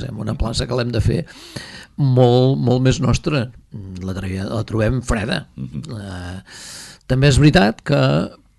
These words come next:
Speaker 1: mm, a l'ai-, a l'aire lliure, doncs, poder és l'espai allà on hi cap més persones a l'aire lliure, sense entrebancs de, d'arbres i sense entrebancs de moltes coses, però podem de, podem de transformar-la en algú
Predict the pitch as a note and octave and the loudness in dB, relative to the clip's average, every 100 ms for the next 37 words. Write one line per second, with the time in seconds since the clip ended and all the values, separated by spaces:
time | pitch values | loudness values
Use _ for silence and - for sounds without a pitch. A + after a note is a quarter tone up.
0 | _ _ _ - C#3 C3 B2+ - - B2 | _ _ _ -6 -2 -2 -2 -4 -2 2
1 | D3+ - A#2+ C3+ C#3+ C#3 D#3+ C#3 G3+ B3+ | 2 0 2 6 6 8 6 6 2 -2
2 | - _ _ _ - C3 A#2+ A2+ - A#2+ | -10 _ _ _ -6 0 0 4 4 4
3 | B2 C#3 - A#2 C#3 C#3 A#2 A2 G2 - | 0 -2 0 0 -2 -4 -4 -6 -8 -8
4 | G#2 - - B2 - - - C3+ G#2+ G#2 | -12 -12 -8 -6 -4 -2 -2 -4 -8 -8
5 | G#2+ G#2 A#2+ C3+ D#3+ - A2+ G#2+ C3+ B2 | -8 -6 -4 -2 -2 -4 -4 -4 -6 -6
6 | A#2 A2 A#2+ B2 B2+ B2+ D#3 - - - | -6 -6 -6 -6 -6 -8 -10 -16 -20 -20
7 | _ - G2 A2+ B2 C#3+ C3 A2+ A2 C#3 | _ -10 -6 -4 -4 -4 -6 -8 -6 -6
8 | A#2 A#2+ A2+ G#2+ G#2 A#2+ C3 A#2 A2+ G#2 | -6 -8 -8 -8 -8 -6 -6 -6 -6 -6
9 | - A#2 B2 - - - - - - - | -4 -4 -4 -6 -14 -20 0 4 6 6
10 | G2 G#2+ G#2+ B2 B2 D#3 - A2+ A#2+ A#2 | 4 0 -2 0 0 -2 -2 0 0 0
11 | A#2 A2+ A#2+ - - - - _ B2 A#2+ | 0 0 -2 -8 -18 -20 -20 _ 0 0
12 | - A2+ B2 C3 C3+ B2+ C3+ B2 | 0 0 0 2 2 0 0 0